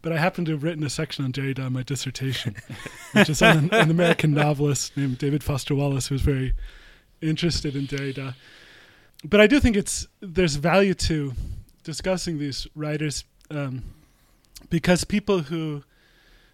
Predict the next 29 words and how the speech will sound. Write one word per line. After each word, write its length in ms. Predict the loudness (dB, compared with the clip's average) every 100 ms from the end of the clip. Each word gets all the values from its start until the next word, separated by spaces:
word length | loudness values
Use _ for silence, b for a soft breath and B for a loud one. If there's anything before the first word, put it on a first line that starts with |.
| b _ _
uh, 260 | -10 -10 -10 -4
are 220 | 0 0
formed 580 | -2 -4 -2 -2 -4 -6 B B -18 _
in, 420 | -6 -4 -4 -6 -6
in 200 | -4 -2
their 180 | -2
work, 460 | -2 -2 -4 -6 -18 b b b b _ -2
they 200 | 2 4
would 160 | 2
tend 220 | 2 0 0
to 80 |
dismiss 640 | -2 -2 0 0 0 -2 -4
the 160 | -6
kind 260 | -2 -2 0
of 280 | -2 -6 -10 _
approach, 680 | -6 0 2 0 -2 -10 -12 _ -10
uh, 280 | -8 -6 -10 b b b b b
to 120 | -4
things 280 | 0 0 0
that 100 | -2
we 100 | -2
take 260 | -2 -2 -2
at 120 | -6
the 80 | -6
Josias, 580 | -6 -6 -6 -8 -10 -12
the 80 | -6
kind 180 | -4 -2
of 100 | 0
realist 540 | 0 0 -2 -6